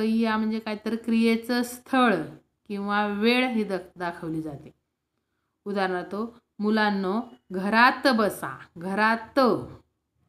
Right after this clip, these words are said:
त आले की नाही, म्हणजे स्थळ समजलं, ठिकाण समजलं क्रियेचं. किंवा वेळ, मी सकाळी लवकर उठले, सकाळी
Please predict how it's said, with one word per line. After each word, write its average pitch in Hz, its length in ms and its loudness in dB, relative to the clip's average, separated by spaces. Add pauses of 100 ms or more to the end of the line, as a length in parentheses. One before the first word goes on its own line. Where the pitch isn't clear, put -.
(120)
त 233 40 -8
आले 254 240 0
की 330 100 -2
नाही, 277 100 0
म्हणजे 226 160 2
स्थळ 269 540 2
समजलं, 190 480 0
ठिकाण 247 440 0
समजलं 185 580 -4 (460)
क्रियेचं. 156 440 -4 (2000)
किंवा 240 200 2
वेळ, 220 340 2
मी 262 280 2
सकाळी 220 720 2 (260)
लवकर 185 440 -2
उठले, 160 360 -4
सकाळी 190 880 2